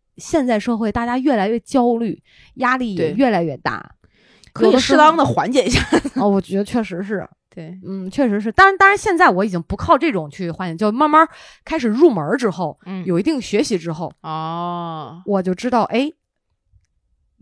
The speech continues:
Speaker 1: 什么样的感觉是能改的。就你，就是很多事儿你自然而然慢慢，慢慢，慢慢开始就有判断了。你知道，哦，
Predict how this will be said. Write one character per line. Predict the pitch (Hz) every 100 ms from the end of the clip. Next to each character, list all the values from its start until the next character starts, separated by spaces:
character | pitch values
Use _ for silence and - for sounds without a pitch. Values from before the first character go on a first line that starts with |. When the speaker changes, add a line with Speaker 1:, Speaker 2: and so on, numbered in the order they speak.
| 208 _ _ _
Speaker 1:
什 | - - - 196
么 | 277
样 | 427
的 | 254
感 | 220 165
觉 | 170 170
是 | 202 240
能 | 185 208
改 | 285 - 175
的。 |
就 | 240
你， | 359 247 233
就 | 220 320
是 | 392
很 | - 208
多 | 254
事 | 415
儿 | 285
你 | 202
自 | 185 359
然 | 220
而 | 202
然 | 185 202
慢 | 214
慢， | 190
慢 | 190
慢， | 170
慢 |
慢 | 165
开 | 170 156
始 | 147
就 | 160 160
有 | 165 -
判 | - 175
断 | 151 147
了。 | 151
你 | 147
知 | 156
道， |
哦， | 143 160 151 147